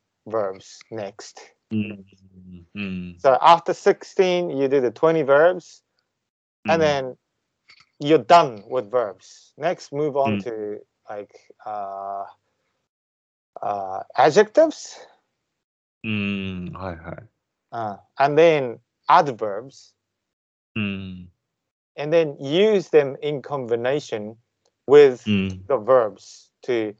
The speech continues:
Speaker 1: make the sentences longer and longer and
Speaker 2: Oh.
Speaker 1: longer. That's, that's how you develop them, though.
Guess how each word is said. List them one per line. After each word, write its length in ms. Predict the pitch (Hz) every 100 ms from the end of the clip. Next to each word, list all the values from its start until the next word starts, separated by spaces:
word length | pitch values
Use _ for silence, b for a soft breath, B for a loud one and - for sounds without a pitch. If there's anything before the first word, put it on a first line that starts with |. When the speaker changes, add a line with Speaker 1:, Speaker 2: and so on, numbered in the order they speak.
| _ 120
Speaker 1:
make 380 | 131 147 135
the 100 | 127
sentences 760 | - 131 117 110 98 98 - _ _ _ 117
longer 500 | 117 127 123 98 87 - _ -
and 180 | 107 98
longer 320 | 101 98 87 - -
and 100 | 92
Speaker 2:
Oh. 40 |
Speaker 1:
longer. 300 | 92 - _ _ _ _ -
That's, 200 | 113 -
that's 220 | 139 123
how 160 | - 151
you 180 | 139 123
develop 440 | 120 123 110 -
them, 200 | 98 92
though. 180 | 92